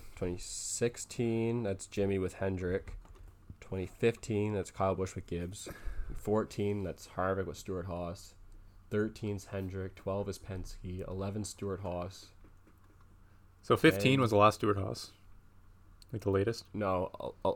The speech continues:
Speaker 1: I, twenty fourteen.
Speaker 2: Oh, four, oh, fourteen, wow.
Speaker 1: Yeah.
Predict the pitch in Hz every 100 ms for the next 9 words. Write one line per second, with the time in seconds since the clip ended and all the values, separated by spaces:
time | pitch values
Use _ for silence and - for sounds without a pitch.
0 | - 101 95 90 82 69 - - - -
1 | 104 92 - 85 - 64 - - - -
2 | 123 123 123 110 98 - 113 113 101 98
3 | 101 95 - - - - - - - -
4 | - 90